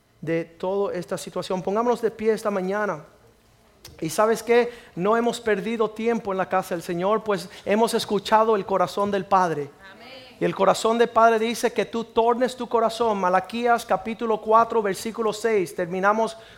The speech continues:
Speaker 1: con este versículo. Dice que cuando no existe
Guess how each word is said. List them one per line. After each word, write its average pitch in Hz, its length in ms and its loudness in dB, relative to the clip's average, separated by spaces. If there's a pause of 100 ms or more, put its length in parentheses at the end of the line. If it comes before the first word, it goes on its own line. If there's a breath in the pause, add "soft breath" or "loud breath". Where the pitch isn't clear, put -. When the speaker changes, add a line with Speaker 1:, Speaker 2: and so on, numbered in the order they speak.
Speaker 1:
con 190 180 0
este 214 280 0
versículo. 185 760 -4 (520 loud breath)
Dice 220 220 2
que 226 140 0
cuando 202 340 0
no 220 240 4
existe 254 920 -4